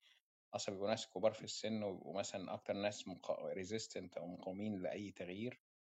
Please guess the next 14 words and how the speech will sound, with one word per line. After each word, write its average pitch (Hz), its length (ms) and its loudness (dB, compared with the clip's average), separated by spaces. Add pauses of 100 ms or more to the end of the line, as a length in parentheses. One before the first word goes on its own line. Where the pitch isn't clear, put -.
(420)
بالإضافة 104 680 10
لأن 95 260 4
أنت 104 480 4
محتاج 98 680 -2
مسؤولية. 90 920 2 (240)
فأنا 92 260 -4
حسيت - 580 -2 (560)
ما-، 98 80 2
يعني 98 260 2
مش 101 220 2
هيقدر 113 180 8
تقول 110 260 2
له 110 60 8
الر-، 101 260 2